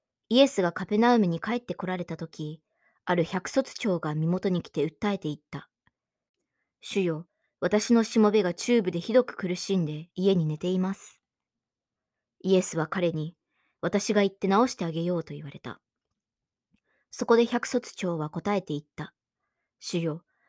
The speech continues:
私の屋根の下にあなたをお入れする資格は私にはございません。ただお言葉をください。そうすればしもべは治ります。」私も権威の下にあるものですが、私の下にも兵卒がいまして、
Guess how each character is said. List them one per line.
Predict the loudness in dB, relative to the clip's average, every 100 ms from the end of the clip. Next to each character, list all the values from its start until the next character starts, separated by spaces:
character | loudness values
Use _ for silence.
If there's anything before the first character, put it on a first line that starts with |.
| -8
私 | 0 2 6
の | 6
屋 | 8
根 | 6
の | 4 2
下 | 0
に | 0 2
あ |
な | 0
た | -2 -2
を | 2
お | 2
入 |
れ | 2
す | 0 0
る | -2
資 | -2
格 | -6 -2
は | -2
私 | -2 -4 -2 2
に |
は | 2
ご | 2 -2
ざ | 0
い |
ま | 0 -2
せ | -6
ん。 | -8 _ _ _ _ _ _ _
た | -2
だ | 2
お | 2
言 | 2 0
葉 | 2
を | 0
く | -2
だ | -6
さ | -6 -10
い。 | -12 _ _ _ _ _ _ _
そ | -2 0
う |
す | 2
れ | 2 2
ば |
し | 0 0
も | 0 2
べ | 0
は | -2
治 | -2 0
り | 0
ま | -2
す。」 | -6 -14 _ _ _ _ _ _ _ _ _ _ _ _ _ _ -8
私 | -4 -2 4
も | 4 4
権 | 2 2
威 | 2
の | -2
下 | -4 -2
に | 0
あ | 0
る | 0
も | 0
の | -2
で | -8
す | -14
が、 | -10 -10 -12 -16
私 | -8 -4 0
の | 0
下 | 0 0
に | 0
も | 0
兵 | -2 -4
卒 | -4 -6
が | -6
い | -4
ま | -4
し | -6
て、 | -8 -12